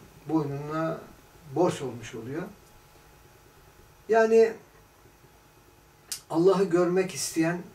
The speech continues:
Allah'a şahit olmak isteyen mutlaka görür. Yani bu vesileyle, bu profesörle başladım ama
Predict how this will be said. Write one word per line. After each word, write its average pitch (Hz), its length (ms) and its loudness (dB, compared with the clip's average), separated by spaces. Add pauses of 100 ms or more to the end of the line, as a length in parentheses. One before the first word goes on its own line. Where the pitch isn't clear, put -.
(640)
Allah'a 170 380 0
şahit 160 420 -4
olmak 143 340 -8
isteyen 160 460 -8 (1000)
mutlaka 180 800 -2 (120)
görür. 131 360 -4 (920)
Yani 185 220 2 (220)
bu 214 140 -6
vesileyle, 196 640 4
bu 165 120 -6
profesörle 180 720 -2
başladım 175 440 -4
ama 147 240 -4